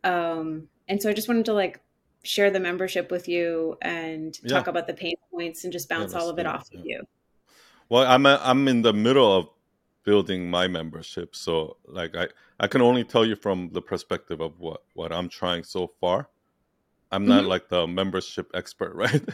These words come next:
Speaker 2: So
Speaker 1: I, I think you're doing
Speaker 2: I'll,
Speaker 1: pretty
Speaker 2: I'll do
Speaker 1: well.
Speaker 2: my best.
Speaker 1: <laughs>
Speaker 2: <laughs> Uh,
Speaker 1: That's very
Speaker 2: 'cause I,
Speaker 1: humble,
Speaker 2: I'm
Speaker 1: given
Speaker 2: actually,
Speaker 1: the
Speaker 2: I'm learning a lot as I'm doing this. And I,
Speaker 1: Okay.
Speaker 2: I've actually done a lot of things wrong in the past year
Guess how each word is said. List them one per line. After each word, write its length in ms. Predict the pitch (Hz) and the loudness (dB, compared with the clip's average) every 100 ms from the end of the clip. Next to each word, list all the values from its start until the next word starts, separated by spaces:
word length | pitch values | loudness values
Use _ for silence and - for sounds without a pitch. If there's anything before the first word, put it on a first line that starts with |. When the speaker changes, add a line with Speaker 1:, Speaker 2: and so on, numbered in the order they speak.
| - - - 202 180 165 143 | -12 -12 -8 -8 -8 -16 -20
Speaker 2:
So 500 | - 120 107 104 95 - - | 0 4 6 4 0 -6 -8
Speaker 1:
I, 60 | 294 - _ _ _ | -8 -8 _ _ _
I 60 | 294 | -2
think 80 | 320 | 0
you're 80 | 320 | 0
doing 120 | 294 | 4
Speaker 2:
I'll, 80 | 285 | 4
Speaker 1:
pretty 140 | 131 107 | 4 4
Speaker 2:
I'll 60 | |
do 60 | 101 | 2
Speaker 1:
well. 60 | 101 | 0
Speaker 2:
my 140 | 92 | -2
best. 460 | 82 98 95 - - _ _ _ _ | 0 -2 -2 -10 -20 _ _ _ _
Speaker 1:
<laughs> 0 | |
Speaker 2:
<laughs> 680 | 247 - - - - 403 - | -6 2 4 4 4 2 4
Uh, 140 | - 110 - | 4 4 6
Speaker 1:
That's 300 | - 98 - - 127 _ - _ | 6 4 -2 -16 -20 _ -12 _
very 200 | 277 381 | 4 10
Speaker 2:
'cause 140 | 427 330 | 12 12
I, 140 | 165 180 | 12 12
Speaker 1:
humble, 80 | 160 | 10
Speaker 2:
I'm 60 | |
Speaker 1:
given 100 | 190 | 10
Speaker 2:
actually, 200 | 220 180 151 - | 8 6 4 2
Speaker 1:
the 80 | 240 - - 131 | -6 -8 4 6
Speaker 2:
I'm 100 | 139 | 8
learning 380 | 135 156 151 | 8 8 6
a 60 | 127 | 4
lot 440 | 110 110 98 - - | 8 8 6 2 -2
as 200 | 104 95 | 0 2
I'm 140 | 101 95 | 2 0
doing 300 | 98 92 85 | -2 -2 -6
this. 440 | 87 98 - - _ _ _ _ _ _ - | -8 -8 -10 -18 _ _ _ _ _ _ 0
And 220 | 107 104 | 2 4
I, 120 | 104 | 4
Speaker 1:
Okay. 260 | 107 - 101 - _ - | 4 -2 -6 -10 _ 2
Speaker 2:
I've 220 | 113 117 | 4 8
actually 300 | 120 - 110 | 6 4 2
done 180 | 110 113 | 4 4
a 40 | |
lot 240 | 98 95 95 | 4 4 2
of 100 | - | -2
things 280 | 92 82 - | -8 -8 -8
wrong 360 | 90 80 90 - _ | -6 -6 -10 -18 _
in 60 | 82 | -14
the 60 | |
past 380 | - 101 85 - | -4 -4 -4 -6
year 340 | 95 87 87 | -4 -4 -4